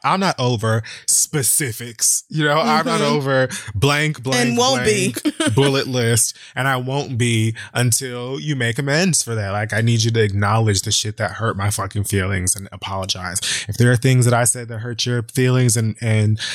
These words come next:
Speaker 1: we haven't talked about that, we can discuss that as well."
Speaker 2: Yep.
Speaker 1: But, like, I don't think that we can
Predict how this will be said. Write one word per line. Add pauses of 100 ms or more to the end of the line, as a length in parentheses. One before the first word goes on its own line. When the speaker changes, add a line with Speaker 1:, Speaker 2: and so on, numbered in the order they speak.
Speaker 1:
we
haven't
talked
about
that, (200)
we
can
discuss
that
as
well."
Speaker 2:
Yep.
Speaker 1:
But,
like, (320)
I
don't
think
that
we
can